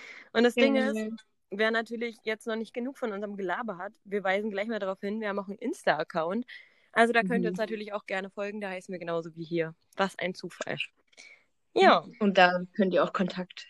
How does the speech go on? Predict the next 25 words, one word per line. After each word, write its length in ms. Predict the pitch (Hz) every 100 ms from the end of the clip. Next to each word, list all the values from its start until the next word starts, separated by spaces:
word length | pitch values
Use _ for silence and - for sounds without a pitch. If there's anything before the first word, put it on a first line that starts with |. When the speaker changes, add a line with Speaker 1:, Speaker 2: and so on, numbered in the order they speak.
| _
Speaker 2:
zu 140 | - 185
uns 140 | 175
aufnehmen, 580 | - 170 - 180 175 170
wenn 180 | 175 175
das 220 | 165 170
Interesse 440 | - 185 - 170 165
besteht, 400 | 175 - 180 -
sag 140 | 185
ich 120 | 185 202
mal. 160 | 196 208 - -
Speaker 1:
Oder 180 | 240 208
euer 140 | 190 208
Feedback 420 | - 302 254 247 -
dalassen. 840 | 240 233 226 208 208 _ 214 214
Wir 100 | 277
freuen 360 | - 240 226 220
uns 160 | 214
über 160 | _ 180
jede 320 | 165 196 185
Speaker 2:
Mhm. 40 | 185
Speaker 1:
Nachricht. 580 | 165 185 - 180 - _ _ _ _ 320 415 494 _
Speaker 2:
Total. 560 | - - 330 - 170 180 -
<laughs> 480 | 285 269 - 311 -
Speaker 1:
Ja. 440 | 294 247 220 185 - - - - - -
Und 500 | 262 262 269 269